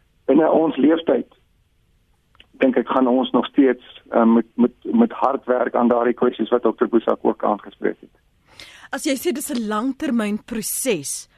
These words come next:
Speaker 2: is soos 'n, 'n huwelik wanneer daar konflik is, want jy onthou gister se argument, maar ek onthou dalk dertig jaar gelede se argument.
Speaker 1: Ja.
Speaker 2: Vir net ter, ter
Speaker 1: Ja.
Speaker 2: voorbeeld. So, so waar begin jy dan die gesprek?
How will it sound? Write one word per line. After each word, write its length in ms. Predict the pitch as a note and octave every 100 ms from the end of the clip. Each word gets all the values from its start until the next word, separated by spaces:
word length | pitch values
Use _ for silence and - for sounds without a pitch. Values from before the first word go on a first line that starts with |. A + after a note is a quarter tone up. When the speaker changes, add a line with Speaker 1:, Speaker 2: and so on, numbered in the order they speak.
| _
Speaker 2:
is 80 | G#3
soos 200 | D4+ -
'n, 160 | D4 A#3+ _
'n 100 | -
huwelik 420 | F#3+ A3+ G3 A3
wanneer 260 | G3 G3 F#3+
daar 140 | F#3+ F#3+
konflik 520 | A3+ G3+ - G#3 -
is, 320 | A3 F3+ - - _ - _
want 340 | - G#3+ G#3 -
jy 240 | E3 G3+ A#3
onthou 520 | D4 C4+ G#3 G#3 G3+
gister 400 | - F#4+ G4 F#4+
se 120 | D4
argument, 560 | A3 G#3 G#3+ G#3 F#3+ G3+
maar 120 | G3
ek 180 | A#3+ B3
onthou 300 | C4+ G#3+ F#3+
dalk 260 | F#3+ G3 F#3 _
dertig 340 | F#3 F3 F#3 G#3+
jaar 200 | G3 F3+
gelede 420 | - G3+ B3 C4
se 160 | - -
argument. 680 | A#3+ - - A3+ F#3 F#3 C#4+
Speaker 1:
Ja. 240 | C4+ - - G4 - -
Speaker 2:
Vir 100 | A3
net 220 | A3 A#3
ter, 280 | C#4 G#3 -
ter 160 | - A3+
Speaker 1:
Ja. 60 | A#3
Speaker 2:
voorbeeld. 600 | B3+ C4+ C4 F#3 F3+ D3+ _ _ _
So, 220 | - F#4+ -
so 200 | - D4
waar 240 | F#4 G4+
begin 340 | D#4+ - F#4+
jy 100 | F4+
dan 200 | C4+ C#4+
die 100 | C4 C4+
gesprek? 680 | B3+ - - B4+ - -